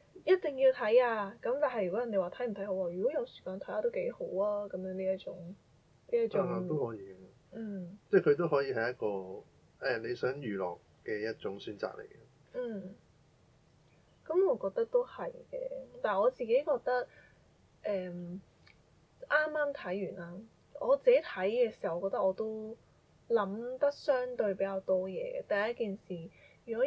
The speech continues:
Speaker 1: 以，我哋以呢個演員嘅角度出發啦，咁當然我哋睇完出嚟都共同稱讚呢一個謝君豪真係演得非常之好啦。佢繼呢個《明日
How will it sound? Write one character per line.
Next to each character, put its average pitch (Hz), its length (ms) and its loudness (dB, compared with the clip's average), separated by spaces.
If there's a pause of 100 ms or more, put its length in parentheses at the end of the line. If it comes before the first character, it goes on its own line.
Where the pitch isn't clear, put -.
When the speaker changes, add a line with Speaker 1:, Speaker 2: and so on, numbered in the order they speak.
Speaker 1:
以， 202 380 -6 (360)
我 208 120 -4
哋 208 60 -2
以 196 220 -2
呢 233 140 4
個 180 440 -4 (880)
演 202 280 -2
員 302 180 -2
嘅 185 160 -2
角 190 120 0
度 180 140 -2
出 208 180 -8
發 - 200 -10
啦， 180 220 -10 (400)
咁 247 140 -2
當 262 100 4
然 208 60 0
我 196 80 2
哋 196 60 6
睇 196 240 4
完 185 100 0
出 180 100 -4
嚟 190 120 2
都 214 100 -4
共 202 260 -2
同 196 220 -6
稱 247 140 -2 (140)
讚 190 220 2
呢 202 100 -2
一 214 160 -4
個 202 120 0 (460)
謝 180 140 4
君 196 200 -2
豪 226 160 -4
真 190 180 2
係 180 100 2
演 175 160 -8
得 196 100 -2
非 190 180 -2
常 - 160 -12
之 190 140 -10
好 - 120 -8
啦。 - 120 -8 (300)
佢 208 80 -6
繼 226 260 4
呢 262 60 10
個 240 80 2
《明 175 240 -6
日 180 140 -6